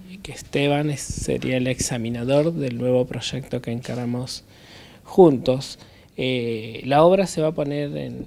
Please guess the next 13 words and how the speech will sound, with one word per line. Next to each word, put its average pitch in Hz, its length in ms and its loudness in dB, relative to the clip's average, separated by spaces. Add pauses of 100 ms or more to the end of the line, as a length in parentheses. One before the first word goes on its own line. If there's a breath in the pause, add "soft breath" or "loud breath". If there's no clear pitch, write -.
(120)
en 131 80 -8
la 127 100 -6
puesta 151 540 -4
en, 139 180 -6
este 131 400 -8
domingo 170 520 0
a 185 60 6
las 147 120 0
diecisiete 131 600 -8
hor-, 139 240 -6 (320)
diecinueve 139 500 -4
horas, 120 220 -8
perdón, 113 360 -8